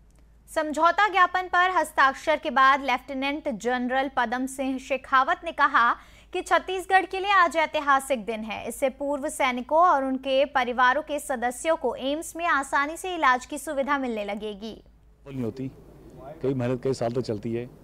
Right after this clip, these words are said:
Speaker 2: लेकिन मेरे को तो खुशी इस बात से है कि मैंने पिछले ढाई महीने की मेहनत मेरी अमल लाई। और ये तभी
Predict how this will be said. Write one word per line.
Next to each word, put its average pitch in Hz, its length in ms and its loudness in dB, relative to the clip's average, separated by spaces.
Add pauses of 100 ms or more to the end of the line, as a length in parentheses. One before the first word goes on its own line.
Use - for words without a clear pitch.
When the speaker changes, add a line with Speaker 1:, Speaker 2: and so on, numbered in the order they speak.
(480)
Speaker 2:
लेकिन 123 200 -2
मेरे 113 260 -2
को 156 80 -2
तो 151 100 0
खुशी 123 200 -4
इस 135 80 0
बात 110 220 0
से 131 120 -4
है 127 60 -2
कि 120 140 -6
मैंने 123 220 -2
पिछले 120 320 -4
ढाई 110 200 0
महीने 113 240 -2
की 113 80 -4
मेहनत 101 240 -4
मेरी 104 240 -6
अमल 101 240 -6
लाई। 80 140 -12 (1080)
और 104 720 -2
ये 110 100 -2
तभी 135 260 2